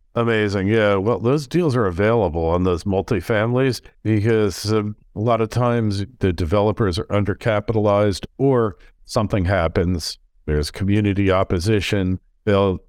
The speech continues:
inspection, something like that, and they wind up, uh, having to walk away from the property.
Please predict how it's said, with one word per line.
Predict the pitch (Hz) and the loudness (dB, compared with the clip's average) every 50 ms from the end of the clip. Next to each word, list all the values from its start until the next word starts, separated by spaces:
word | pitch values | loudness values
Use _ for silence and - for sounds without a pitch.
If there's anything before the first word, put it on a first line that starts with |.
| _ - - - | _ -14 -6 -4
inspection, | 92 82 - - - - 117 107 101 - - - 98 92 87 | -4 -4 -4 -6 -4 -2 -2 -2 -2 -2 -4 -2 -2 -2 -2
something | - - 113 92 - 113 98 92 | -2 -2 -2 -2 -2 -2 0 0
like | 90 90 87 - | 0 0 0 0
that, | 101 101 98 98 95 - - - | 0 0 0 0 -2 -4 -6 -6
and | 95 92 90 | -4 -2 0
they | 90 | 0
wind | 87 80 92 98 101 98 98 | 0 0 0 0 0 0 0
up, | 95 92 87 - - | 0 0 -2 -4 -2
uh, | 92 90 90 90 87 | 0 0 2 2 2
having | 82 95 90 85 87 82 | 2 0 0 -2 -2 -4
to | - 76 | -4 -4
walk | 71 78 90 95 90 - - | -4 -2 -2 -2 -2 -2 -4
away | 87 85 87 90 87 | -4 -2 0 0 0
from | - - 82 | -2 -4 -6
the | 78 80 | -6 -8
property. | _ - 113 110 113 120 - 101 92 87 90 87 | _ -2 0 0 0 0 -2 -2 -2 0 0 -2